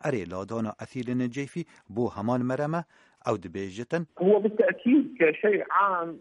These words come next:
Speaker 2: آه، هو الهدف هو إبعاد كل القيادات السنية التي لها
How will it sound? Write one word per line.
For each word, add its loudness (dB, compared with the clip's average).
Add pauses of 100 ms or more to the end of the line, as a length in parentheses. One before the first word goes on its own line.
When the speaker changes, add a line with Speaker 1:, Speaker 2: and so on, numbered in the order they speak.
(220)
Speaker 2:
آه، -6
هو -4
الهدف -8
هو -4 (140)
إبعاد -8 (140)
كل -8
القيادات -4 (120)
السنية -6 (680)
التي -4
لها -2